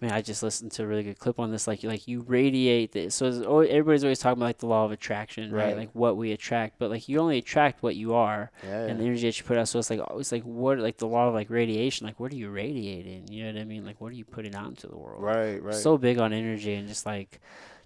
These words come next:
Speaker 1: just, like, I, I constantly auditing, like, the people around.
Speaker 2: I feel that.
Speaker 1: You know what I'm
Speaker 2: I
Speaker 1: saying?
Speaker 2: feel
Speaker 1: Like, I
Speaker 2: that.
Speaker 1: don't,
Speaker 2: Like,
Speaker 1: I
Speaker 2: you,
Speaker 1: don't
Speaker 2: you try to
Speaker 1: allow
Speaker 2: eliminate the ones
Speaker 1: I
Speaker 2: that's
Speaker 1: do,
Speaker 2: not
Speaker 1: man. I cut people off.
Speaker 2: I feel
Speaker 1: I,
Speaker 2: that.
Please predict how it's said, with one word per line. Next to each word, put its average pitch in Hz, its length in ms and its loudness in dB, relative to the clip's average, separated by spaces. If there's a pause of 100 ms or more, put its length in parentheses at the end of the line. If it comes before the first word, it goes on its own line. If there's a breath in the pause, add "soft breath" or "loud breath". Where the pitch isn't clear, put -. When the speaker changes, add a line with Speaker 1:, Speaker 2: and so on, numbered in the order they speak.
Speaker 1:
just, - 300 -2
like, - 120 -4 (100)
I, - 160 -8 (120)
I 110 180 -2 (400)
constantly 117 580 -2
auditing, 107 540 -4
like, 98 180 -10
the 107 80 -10
people 107 400 -8
around. 101 460 -10 (400)
Speaker 2:
I - 100 0
feel 196 280 4
that. 180 200 4
Speaker 1:
You 117 100 -6
know 110 80 -2
what 110 40 -4
I'm 113 60 -6
Speaker 2:
I - 20 -6
Speaker 1:
saying? 127 280 2
Speaker 2:
feel 113 80 -6
Speaker 1:
Like, 190 120 4
I 175 40 6
Speaker 2:
that. 123 100 6
Speaker 1:
don't, 117 80 4
Speaker 2:
Like, 117 140 6
Speaker 1:
I - 100 0
Speaker 2:
you, - 80 2
Speaker 1:
don't 127 160 2
Speaker 2:
you 123 80 4
try 131 120 10
to 120 80 8
Speaker 1:
allow 117 120 8
Speaker 2:
eliminate 123 460 0
the 104 120 0
ones 107 320 -4
Speaker 1:
I 104 40 2
Speaker 2:
that's 104 100 0
Speaker 1:
do, 170 60 6
Speaker 2:
not 190 120 6
Speaker 1:
man. 160 80 6
I 165 120 4
cut 156 220 0
people 160 300 4
off. 156 220 6
Speaker 2:
I 139 120 2
feel 175 100 4
Speaker 1:
I, - 20 4
Speaker 2:
that. 127 220 2